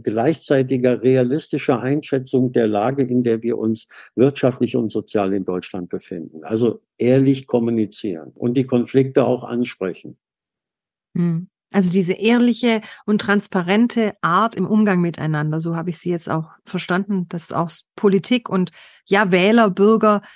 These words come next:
Speaker 2: Bürgerinnen, Wählerinnen, dass sich alle eben abgeholt fühlen und transparent, informativ auf der gleichen Ebene sind.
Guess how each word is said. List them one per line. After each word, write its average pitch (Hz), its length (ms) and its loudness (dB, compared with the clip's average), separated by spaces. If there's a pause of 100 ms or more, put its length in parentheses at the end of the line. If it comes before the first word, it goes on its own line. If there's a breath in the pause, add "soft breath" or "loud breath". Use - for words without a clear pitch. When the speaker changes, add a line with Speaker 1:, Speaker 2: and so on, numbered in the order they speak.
(140)
Speaker 2:
Bürgerinnen, 190 640 2
Wählerinnen, 190 540 2 (180 loud breath)
dass 185 120 -6
sich 196 180 -2
alle 196 160 4
eben 180 220 2
abgeholt 185 480 -2
fühlen 208 260 0
und 185 100 0
transparent, 180 640 -4
informativ 175 1080 -6
auf 165 160 -6
der 185 120 2
gleichen 170 360 0
Ebene 160 380 2
sind. 147 180 -4